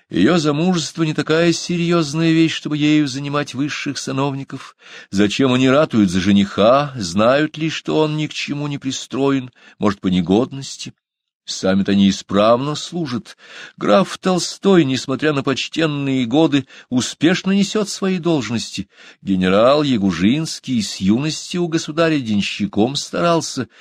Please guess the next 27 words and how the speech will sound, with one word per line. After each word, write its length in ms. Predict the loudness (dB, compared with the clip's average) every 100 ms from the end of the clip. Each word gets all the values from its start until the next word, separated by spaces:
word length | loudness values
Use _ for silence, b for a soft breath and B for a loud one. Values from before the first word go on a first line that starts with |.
| B B
Ему 300 | -2 2 4
ли 120 | 4
не 140 | 4 2
знать, 360 | 2 2 2
что 220 | -2 -4
государь 440 | -4 -4 0 2 4
велел 260 | 4 2
считать 420 | 0 -4 -2 -2 -2
всех 360 | -4 -2 0
дворян 400 | 2 4 4 2
по 100 | 0
годности, 680 | 2 2 2 -4 -8 -8 -8 B B
терпеть 540 | -2 -2 2 2 2
не 80 | 0
мог 240 | 2 0 0
лоботрясов? 800 | 0 0 0 0 -2 -10 -14 B B B B _
"Ты 400 | -4 0 4 4
с 220 | 2 -2 -6
нами 500 | -4 -2 -2 -2 -2
не 240 | 2 2
равняй", — 920 | 2 0 0 0 0 -2 -6 -10 -14 -14 _ _ _ _ _ _ _
остановил 560 | -10 -10 -8 -6 -2
её 120 | -4 -4
Толстой. 580 | -10 -10 -10 -6 -6 -4
"Я 540 | -8 -2 0 2 0 0
опора 680 | -2 -2 -2 0 2 2
власти 880 | 2 2 2 2 -4 -12 -8 -4 -6